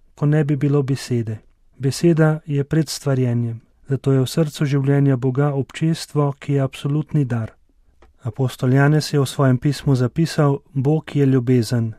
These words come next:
in tako nakazal krščansko podobo Boga in iz tega izhajajočo podobo človeka in njegove poti. Bog se nam da spoznati kot neskončna skrivnost ljubezni, v kateri Oče od vedno izreka v Svetem Duhu svojo besedo.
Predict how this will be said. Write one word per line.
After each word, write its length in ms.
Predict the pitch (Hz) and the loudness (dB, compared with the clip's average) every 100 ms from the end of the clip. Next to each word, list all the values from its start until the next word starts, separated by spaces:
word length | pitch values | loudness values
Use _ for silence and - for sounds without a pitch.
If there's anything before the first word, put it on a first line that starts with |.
| _ - | _ -8
in 140 | 131 | -6
tako 300 | 120 127 151 | -4 -2 2
nakazal 540 | 143 131 147 143 139 131 | 2 2 2 2 2 -2
krščansko 600 | 135 - 156 151 - 143 | -2 -4 0 0 -2 -8
podobo 420 | - 139 139 135 | -4 -2 0 -2
Boga 460 | 123 127 139 151 156 - | -2 -2 0 0 -4 -6
in 180 | 147 139 | -2 -2
iz 160 | - | -2
tega 340 | - 160 156 156 | -2 0 2 0
izhajajočo 840 | 143 - 143 139 135 147 - 147 | 0 -4 -2 0 2 0 -2 -6
podobo 420 | - 139 143 131 | -4 -2 0 -2
človeka 680 | - - 131 147 151 151 147 - | -6 -4 -2 -2 -2 -2 -2 -2
in 160 | 143 | 0
njegove 440 | 139 127 131 131 131 | 0 0 0 0 -4
poti. 440 | - 131 117 104 _ _ _ _ _ | -6 -10 -8 -10 _ _ _ _ _
Bog 260 | 139 156 165 | 0 0 0
se 160 | - 156 | 0 2
nam 200 | 147 139 | 4 4
da 180 | 139 | 4
spoznati 680 | 139 - 135 135 123 120 120 | 2 -4 -2 0 0 -2 -8
kot 240 | - 127 | -6 -4
neskončna 580 | 139 123 - 135 - 139 | -4 -4 0 -2 0 -4
skrivnost 680 | - - 135 151 165 - - | -4 0 2 4 0 -2 -4
ljubezni, 720 | 139 120 131 127 - 156 160 _ _ 147 | -2 0 0 0 -2 -2 -2 _ _ -8
v 100 | 139 | -2
kateri 480 | 147 - 165 160 | -2 2 2 2
Oče 480 | 143 151 156 - 156 | 2 0 0 -2 -4
od 220 | 143 143 127 | -2 -4 0
vedno 340 | 156 156 151 | 0 2 2
izreka 500 | 139 139 147 143 147 | 0 0 -2 -2 -4
v 60 | 127 | -2
Svetem 420 | 151 151 165 147 | -4 -2 -2 0
Duhu 320 | 143 135 143 | -2 -4 -6
svojo 400 | - 135 131 131 | -4 -2 0 -2
besedo. 520 | 139 - 120 113 107 | -4 -6 -6 -6 -6